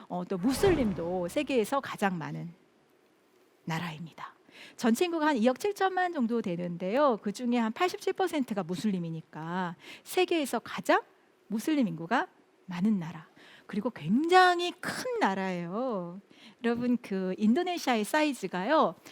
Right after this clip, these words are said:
미국으로 딱 갖다 대면 미국 동서보다도 훨씬 더 길어요. 비행기로 끝에서 끝으로 가는데 여섯 시간 넘게 걸립니다.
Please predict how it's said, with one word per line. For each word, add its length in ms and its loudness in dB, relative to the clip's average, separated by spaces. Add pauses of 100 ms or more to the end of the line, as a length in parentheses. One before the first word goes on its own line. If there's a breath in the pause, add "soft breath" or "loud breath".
(140 loud breath)
미국으로 500 0
딱 200 -2
갖다 320 -2
대면 400 2
미국 380 2
동서보다도 1200 2
훨씬 360 2
더 120 -2
길어요. 380 -18 (2000 soft breath)
비행기로 560 4
끝에서 340 0
끝으로 320 -6
가는데 340 -2
여섯 200 -4
시간 280 -4
넘게 280 -6
걸립니다. 560 -6